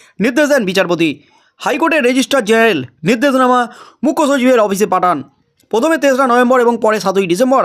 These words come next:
আদালতের নির্দেশ জানানো হয়। সোমবারের শুনানিতে সিবিআই জানায়, এখনও রাজ্যের তরফে কোনো ব্যবস্থা করা হয়নি। এরপরই মুখ্য সচিবকে কড়া বার্তা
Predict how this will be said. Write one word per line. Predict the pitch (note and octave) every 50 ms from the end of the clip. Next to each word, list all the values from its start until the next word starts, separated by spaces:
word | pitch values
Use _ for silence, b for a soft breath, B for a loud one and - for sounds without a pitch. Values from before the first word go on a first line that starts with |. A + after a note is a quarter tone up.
| F3+ A#3+
আদালতের | B3 G#3 G3+ G3 F#3+ F#3 D#3 E3
নির্দেশ | A3+ A3 C4+ A3 D3 E3+
জানানো | E3+ E3 E3 E3 D#3 D3+
হয়। | D#3+ D3+ C3+ B B B B B B B - -
সোমবারের | A#3+ C#4 E4 E4 E4 D4 -
শুনানিতে | B3+ C4 C4 C4 C4+ A#3 C4+ G#3+ G3+
সিবিআই | - G#3+ A3+ A#3 A3 G#3+ G#3
জানায়, | A#3 C#4 C4+ G3+ D#3 B B B B B - F#3
এখনও | - C4+ D#4 E4 D4+ C4+
রাজ্যের | A#3 G3+ A3 A3 -
তরফে | A3 G#3+ G3+ G#3+ G#3 E3 D3 - -
কোনো | F3+ F3+ D#3+
ব্যবস্থা | D#3 D#3+ G3+ A3 - C#4+ C4+ A3+ D3 - - -
করা | F3 E3 D3+ C#3+
হয়নি। | D3+ D3+ D#3 D3+ C3+ B2+ B B B B B - F#3+
এরপরই | C4+ C4 D#4 D#4 C#4+ A3 - - - _ _ G#3
মুখ্য | C4+ - - D#4 C4+
সচিবকে | B3+ C4+ A#3+ B3 A3 A3 A#3+ A#3 -
কড়া | G3+ G3 F#3+ F3+
বার্তা | - - - C#4